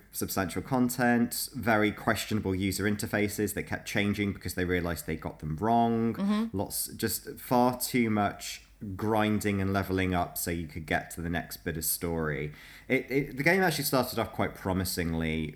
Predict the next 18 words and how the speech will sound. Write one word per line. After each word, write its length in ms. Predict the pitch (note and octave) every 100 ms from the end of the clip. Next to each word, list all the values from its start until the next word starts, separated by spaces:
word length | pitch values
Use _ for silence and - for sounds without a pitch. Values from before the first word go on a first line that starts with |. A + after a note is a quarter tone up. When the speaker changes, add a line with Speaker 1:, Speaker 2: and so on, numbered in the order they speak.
| -
Speaker 1:
with 220 | D#2+ D#2+
you 240 | E2 E2+ D#2+
taking 360 | F2+ E2 E2+
on 120 | D#2+
the 80 | D#2+
role 360 | D#2+ E2 D#2+ D#2
of, 400 | E2 D#2 D2+ - -
um, 440 | D2+ D2+ D2+ D2+ - -
Kamala 340 | F#2+ D#2 D2+
Khan, 400 | D2 B2+ B2 B2 A2
who 180 | E2+ D#2+
Speaker 2:
Mm-hmm. 240 | G3+ A3+
Speaker 1:
hasn't 260 | - D#2+ - F2+
made 320 | A2 C3+ B2
it 160 | F#2+ -
to 220 | - E2+
the, 300 | D2+ D#2+ D#2
uh, 160 | D#2+